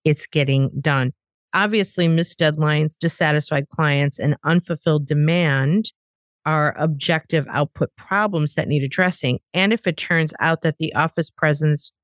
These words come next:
and after-hours engagement are essential to maintaining high-quality output, employers should be able to explain why. Problems with work output may be due to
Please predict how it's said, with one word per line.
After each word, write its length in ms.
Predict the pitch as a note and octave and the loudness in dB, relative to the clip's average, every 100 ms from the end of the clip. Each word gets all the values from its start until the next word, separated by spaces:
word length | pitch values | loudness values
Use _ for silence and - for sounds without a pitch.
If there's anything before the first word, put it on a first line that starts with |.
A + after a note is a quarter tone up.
| _ _ _ | _ _ _
and 140 | - D#3 | -2 0
after-hours 640 | B2+ D#3 - D3 C#3+ D3 D#3 | 0 0 0 0 2 0 -2
engagement 560 | C#3+ D#3 D3+ - D#3 | 0 0 0 0 -2
are 140 | - C#3 | 2 2
essential 600 | - - G3+ B3 A#3 G#3 | 0 0 0 0 0 -2
to 140 | - | 2
maintaining 560 | E3 D#3 D3+ - D#3 C#3+ | 2 2 0 0 0 0
high-quality 680 | C3+ D3 - D3 C#3+ D3+ D#3 | 0 -2 -2 -2 0 -2 -2
output, 720 | G#3+ C4 - - D#3 C#3 C#3+ - | 0 -2 -4 -2 0 2 0 0
employers 560 | D3+ - D#3 C#3+ C3+ | -2 -2 0 0 0
should 260 | - G3 E3 | -2 -2 0
be 160 | E3 | 0
able 180 | D3 D3 - | 0 0 -2
to 220 | - A2 | -4 -2
explain 600 | C#3 - - C#3+ C#3+ - - | -2 -4 -4 0 0 -2 -6
why. 380 | - F2 C#2 - _ _ _ _ - | -4 0 0 -2 _ _ _ _ -4
Problems 400 | G3 G3 G#3 - | 0 2 0 -2
with 160 | F3 | -4
work 200 | D#3 D#3 | -4 -2
output 480 | D#3 C3+ - D#3 C#3 | 0 -2 0 0 0
may 180 | D3 D3 | 2 0
be 140 | D3+ D3 | 0 -2
due 280 | B2+ C#3+ | 0 0
to 320 | C#3 D#3 C3+ | 0 0 0